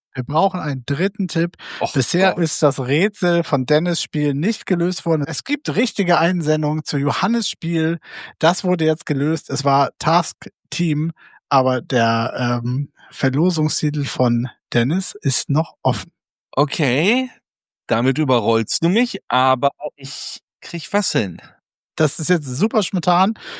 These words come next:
Speaker 1: Wir schneiden hier nix. Das muss jetzt sofort rauskommen.
Speaker 2: Gut.
Speaker 1: Im schlimmsten Fall schneiden wir was. <laughs>
Speaker 2: Ähm,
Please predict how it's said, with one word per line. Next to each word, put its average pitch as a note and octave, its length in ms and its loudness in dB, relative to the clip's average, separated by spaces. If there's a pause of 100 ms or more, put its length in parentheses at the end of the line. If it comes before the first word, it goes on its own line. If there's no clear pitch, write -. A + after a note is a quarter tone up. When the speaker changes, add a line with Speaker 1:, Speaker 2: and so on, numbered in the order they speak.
(160)
Speaker 1:
Wir D3+ 120 4
schneiden F#3 540 2
hier F3 180 0
nix. F#3 420 -2
Das D3 200 0
muss F3 220 0
jetzt D#3 140 -2
sofort F#3+ 500 2
rauskommen. A#2+ 500 0 (760)
Speaker 2:
Gut. B2+ 180 4
Speaker 1:
Im F#3 60 4
schlimmsten A#3+ 340 -2
Fall E3 140 2
schneiden A#2 420 -2
wir B2 120 -2
was. D3+ 300 -4 (720)
<laughs> A#3+ 80 2 (1040)
Speaker 2:
Ähm, C3 680 2